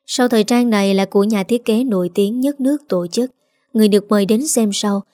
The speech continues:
còn có cả đại diện của những mốt nổi danh thế giới. Vậy nên cô không muốn có bất cứ chuyện gì làm ảnh hưởng tới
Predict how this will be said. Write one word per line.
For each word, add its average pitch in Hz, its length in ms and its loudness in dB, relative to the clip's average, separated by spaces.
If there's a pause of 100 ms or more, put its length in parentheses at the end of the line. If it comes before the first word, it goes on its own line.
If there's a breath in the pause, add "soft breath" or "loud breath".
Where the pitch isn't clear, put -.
(220)
còn 220 180 0
có 311 100 0
cả 240 200 -2
đại 202 260 0
diện 180 280 -2
của 208 120 0
những 196 380 -4
mốt 320 160 0 (160)
nổi 180 280 -2
danh 190 220 -4
thế 202 160 -4
giới. 214 340 -2 (880)
Vậy 196 240 0
nên 220 240 -2 (220)
cô 247 120 2
không 226 220 -6
muốn 220 220 -2
có 302 180 -6
bất 339 220 -2
cứ 254 340 -2
chuyện 185 280 -4
gì 175 240 -6 (320)
làm 208 240 -2
ảnh 214 120 -4
hưởng 202 280 -2
tới 311 140 -4